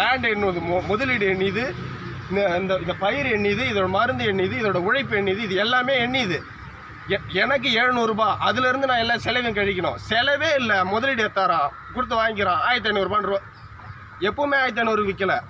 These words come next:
குறைஞ்சபட்சமா ஆயிரத்தி ஐந்நூறு, இந்தா, இந்த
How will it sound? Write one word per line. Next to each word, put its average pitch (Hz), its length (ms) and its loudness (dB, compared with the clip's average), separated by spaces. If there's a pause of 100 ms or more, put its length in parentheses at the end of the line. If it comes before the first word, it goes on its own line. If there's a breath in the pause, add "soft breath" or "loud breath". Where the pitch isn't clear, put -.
(720)
குறைஞ்சபட்சமா 247 800 0 (680)
ஆயிரத்தி 165 240 -2
ஐந்நூறு, 135 280 -6
இந்தா, 147 140 0 (640)
இந்த 196 100 2